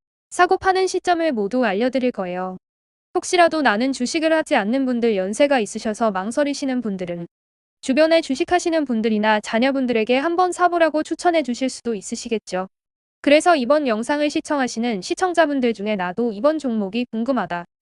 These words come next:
하시는 분들은 부담 갖지 마시고 어느 시간대나 상관없이 상단에 제 번호를 항상 남겨놓고 있습니다. 제 번호 공일공 사이구이 삼하나 삼팔 번호로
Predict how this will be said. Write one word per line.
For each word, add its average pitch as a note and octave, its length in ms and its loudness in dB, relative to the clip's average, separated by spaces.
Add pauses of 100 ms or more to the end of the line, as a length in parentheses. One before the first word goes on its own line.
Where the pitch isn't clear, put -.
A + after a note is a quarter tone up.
(380)
하시는 F4 360 2
분들은 C#4 400 2
부담 C#4 260 0
갖지 D4+ 240 -2
마시고 A3 560 -2
어느 B3 160 0
시간대나 C#4+ 520 2
상관없이 D#4+ 520 -2
상단에 C4+ 440 -2
제 G#3+ 180 -4
번호를 G3 400 -2
항상 D4+ 320 -2
남겨놓고 B3+ 560 -2
있습니다. F#3 480 -8 (540)
제 C4 140 4
번호 D#4+ 300 2
공일공 C#4+ 460 0
사이구이 D#4 560 0
삼하나 F#4 420 0
삼팔 C#4 320 -2
번호로 F3+ 460 -6